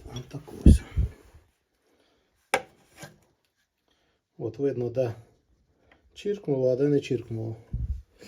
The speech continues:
От, і коли, і коли у вас великий опит по зборці, там, хто там кр-, каже, сім год собираю, вісім год за спиною. Можна і десять год собирати, і двадцять.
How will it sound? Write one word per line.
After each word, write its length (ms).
От, 300
і 60
коли, 380
і 80
коли 300
у 80
вас 240
великий 480
опит 420
по 100
зборці, 560
там, 160
хто 260
там 240
кр-, 320
каже, 280
сім 440
год 200
собираю, 720
вісім 600
год 160
за 100
спиною. 580
Можна 300
і 40
десять 340
год 200
собирати, 480
і 40
двадцять. 400